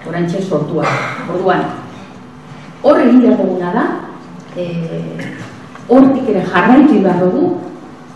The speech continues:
esko-, ikarakaskuntza horiek euskaraz ematen dira. Orduan, bi-, ibilbidea, ibilbide akademiko hori ez da bukatzen. Eh?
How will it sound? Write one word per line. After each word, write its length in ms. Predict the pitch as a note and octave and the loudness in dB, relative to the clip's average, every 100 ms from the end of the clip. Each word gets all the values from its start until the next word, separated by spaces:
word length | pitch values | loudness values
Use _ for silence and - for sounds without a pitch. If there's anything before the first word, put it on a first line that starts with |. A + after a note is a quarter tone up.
| - | -16
esko-, 240 | E3+ - - | -14 -10 -10
ikarakaskuntza 800 | G#3+ A#3+ B3 A3+ - G#3+ G#3 F#3+ | -4 -4 -2 -4 0 0 2 0
horiek 400 | F#3+ B3+ D4 - - - - F#3 | 2 2 0 -4 -10 -14 -2 2
euskaraz 460 | F#3 G3+ G#3 - - - - - - - - | 2 2 -2 -2 -8 -14 -18 -20 -20 -20 -12
ematen 300 | E3 D#3+ D3+ D3 | -10 -10 -12 -14
dira. 180 | - - - - - - - - - - - - - - | -16 -16 -16 -16 -18 -20 -20 -18 -18 -18 -20 -20 -20 -14
Orduan, 220 | E3 F3 E3+ - - - | -6 -6 -6 -12 -16 -12
bi-, 100 | G#3+ G#3+ | -8 -4
ibilbidea, 480 | A#3+ - D4 B3+ C4 B3+ - - | 0 2 4 4 2 -2 -6 -6
ibilbide 360 | A3+ B3+ G#3 | -2 0 0
akademiko 680 | G3+ A#3 A#3+ A3+ G#3+ G#3+ G3+ | -2 0 4 6 6 4 0
hori 140 | A#3 C4 - - B3 | 0 -2 -6 -6 -2
ez 140 | C4+ | 0
da 80 | G#3 E3+ | 0 -4
bukatzen. 420 | F3 E3 - D3+ - - F3+ - - - E3+ D#3+ - - - - | -6 -8 -8 -12 -14 -16 -16 -16 -18 -18 -18 -16 -16 -16 -18 -18
Eh? 120 | F3 | -12